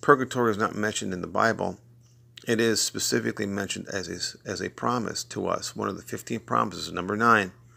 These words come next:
in the Rosary Prayer. And since I believe in the Rosary Prayer, and it's mentioning specifically purgatory, and Our Lady is gonna be a,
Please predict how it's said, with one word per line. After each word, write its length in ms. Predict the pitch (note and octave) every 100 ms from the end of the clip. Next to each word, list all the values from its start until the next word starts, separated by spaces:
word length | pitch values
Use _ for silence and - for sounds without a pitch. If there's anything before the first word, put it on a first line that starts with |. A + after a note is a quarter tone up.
| - - - - - - - -
in 280 | C3 B2+ A#2+
the 80 | G#2
Rosary 440 | G2 G2 F2+ F2+
Prayer. 400 | F2+ F#2 E2+ - - - _ _ - - - _ - - - -
And 580 | A2 G#2 G2+ G2+ F#2+ F2+
since 300 | - C3+ A#2+
I 100 | B2
believe 340 | G2+ G#2 A2+ G#2
in 100 | F#2+
the 80 |
Rosary 460 | F2+ A#2 C3+ G#2 G2
Prayer, 480 | - F#2 F#2 F2+ F2+ - _ _ -
and 140 | G2+
it's 220 | E2+ - -
mentioning 500 | G#2 G#2+ G#2+ G2+ F#2+
specifically 680 | - - A#2+ G#2+ G#2 G2
purgatory, 840 | - - C3 B2 G#2+ G2+ F2+ E2+ F2+ _ - - - _ - - - _ _ -
and 340 | G#2 G2 F#2 -
Our 220 | G#2+ F2+
Lady 200 | G2+ G2+
is 100 | F#2+
gonna 200 | - F#2
be 220 | F#2 F2+
a, 160 | E2+